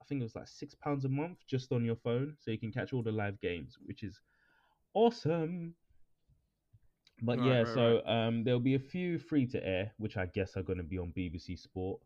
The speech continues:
Speaker 1: and Amazon Prime. But other than that, yeah, we're gonna get some football back. Gonna get some football back. So I'm, I'm really happy. Obviously, a Manchester United fan, and, uh, when I'm, when, uh, the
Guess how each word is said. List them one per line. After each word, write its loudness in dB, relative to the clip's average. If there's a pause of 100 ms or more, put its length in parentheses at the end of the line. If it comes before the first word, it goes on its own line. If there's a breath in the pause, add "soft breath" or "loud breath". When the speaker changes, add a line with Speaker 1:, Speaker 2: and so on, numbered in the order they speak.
(140)
Speaker 1:
and -10
Amazon -8
Prime. -4 (600)
But 0
other 2
than 0
that, -2
yeah, 0 (160)
we're -6
gonna -4
get -8
some -2
football -2
back. -6 (240)
Gonna -4
get -6
some -6
football -2
back. -4
So 0
I'm, 2
I'm 2
really 2
happy. -6 (320)
Obviously, 2
a 2
Manchester -2
United -4
fan, -6 (520)
and, -4
uh, -4
when -2
I'm, -2
when, -2 (100)
uh, -4
the -8